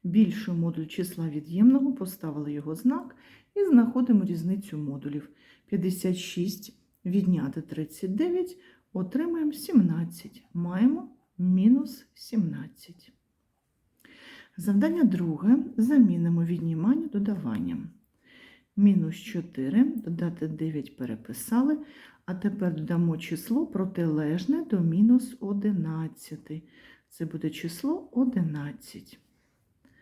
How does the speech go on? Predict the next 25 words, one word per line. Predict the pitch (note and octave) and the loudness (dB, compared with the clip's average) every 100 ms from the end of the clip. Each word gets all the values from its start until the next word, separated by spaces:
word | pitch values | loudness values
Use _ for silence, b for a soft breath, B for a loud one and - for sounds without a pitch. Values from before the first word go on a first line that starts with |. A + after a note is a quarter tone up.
| b b b b b _ _ _ - | b b b b b _ _ _ 2
Мінус | B3 D#4+ C4 G#3 | 4 6 6 6
чотири | - G3 F#3 F3 E3+ | 0 -4 -4 -4 -4
додати | - E3+ E3+ F3 | -4 -6 -6 -6
дев'ять, | D#3+ E3 D#3 D3 D#3 | -4 -4 -4 -6 -8
це | - | -6
буде | D#3 D#3 D#3+ | -6 -4 -6
п'ять, | - G#3 E4+ F#4 - | -2 0 0 -2 -6
і | G#3 | -2
п'ять | F#3 E3+ D#3+ D#3 | -2 0 -2 -4
додати | E3 D3 - | -8 -10 -8
одинадцять, | D#3+ A#3+ C4+ F4 - - - - | -4 2 0 0 -10 -14 -14 -8
маємо | F3+ A#3 G3+ E3 | 0 2 2 0
шістнадцять. | - - - D3 D3 - - _ _ _ _ _ _ _ _ _ B B B B B | -8 -18 -14 -12 -12 -16 -20 _ _ _ _ _ _ _ _ _ B B B B B
І | G4 | -2
завдання | E4+ A#3 G3+ C4 A3+ | 2 4 6 6 6
третє. | - F3 E3+ E3 - E3+ E3+ - - b b b _ | 2 -4 -4 -6 -8 -8 -8 -10 -20 b b b _
До | F#3 E3+ F#3+ D#3+ B3 B3 | -2 2 2 4 2 2
дв-, | F3 F3+ G3+ - | -4 2 2 2
дві | G#3+ F3 G#3+ | -2 4 4
цілих | G#3 A3+ G3 F#3 | 4 0 2 2
дев'ять | F3 F#3 E3+ | 0 0 0
десятих | E3 D#3 - D#3 D3 - A#3 | -2 -4 -6 -8 -8 -6 -2
додамо | G3 F3 F3 E3 | -2 0 0 0
число | D#3+ D#3+ D#3 B3 D4 | -2 -8 -4 0 0
протилежне | - F#3+ F#3 E3+ D#3+ D3 D3+ D#3 - B3 D#4+ | -2 -4 -4 -4 -2 -2 -2 -4 2 2 2